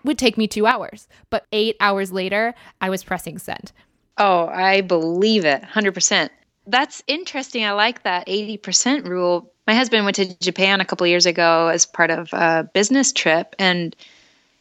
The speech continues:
Speaker 2: he brought me home a gift. And the gift was a Japanese saying that people say at the end of a meal. They say, "Hada hachi bon mei." And what that means, I don't speak Japanese, by the way, and I probably totally just butchered that.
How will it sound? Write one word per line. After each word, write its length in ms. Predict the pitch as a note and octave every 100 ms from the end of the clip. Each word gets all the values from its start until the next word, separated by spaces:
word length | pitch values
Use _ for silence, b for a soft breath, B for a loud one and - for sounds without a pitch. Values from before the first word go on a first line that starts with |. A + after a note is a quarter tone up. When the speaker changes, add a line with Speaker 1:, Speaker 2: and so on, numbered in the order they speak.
| -
Speaker 2:
he 240 | - A3 G3+
brought 380 | - G#3+ A#3
me 100 | B3
home 360 | A3 G3+ F#3+ F#3+
a 100 | F3+
gift. 640 | F3 - G4 - - - - -
And 320 | G#3+ G3+ G3
the 80 | F#3+
gift 480 | - B3 D#4+ - -
was 320 | F#3+ F3+ F3 F#3+
a 80 |
Japanese 600 | E3 G#3 G#3 G#3+ G3+ F#3
saying 720 | - G3+ G#3+ F#3 E3 E3 - _
that 560 | F#3+ F3+ F3 E3+ E3+ - _ _ _ _ _
people 200 | - G3
say 220 | F#3+ F#3+
at 100 | F3+
the 120 | F3+ F3+
end 120 | F3+
of 100 | E3
a 80 | E3
meal. 280 | F3 F#3+
They 120 | F3 E3+
say, 260 | - E3
"Hada 440 | D3+ - G#3 G#3+ A3+
hachi 480 | G3+ G3 - F#3
bon 280 | E3+ E3+ E3
mei." 360 | F#3 F3 D3 - b b b b b -
And 320 | F#3+ F#3 F3+
what 140 | F3+ G3
that 160 | G3+
means, 320 | F#3+ G#3 G3 -
I 80 |
don't 180 | E3+ E3+
speak 200 | - F3
Japanese, 420 | E3 D#3 D#3+ D#3
by 180 | - D#3+
the 80 | D#3+
way, 140 | E3
and 100 | E3+
I 40 | D#3+
probably 260 | - D#3+
totally 560 | D#3 - F3+ D#3+ D#3 D#3+
just 300 | - E3+ -
butchered 340 | F#3 - D#3
that. 320 | D3+ D3 D3+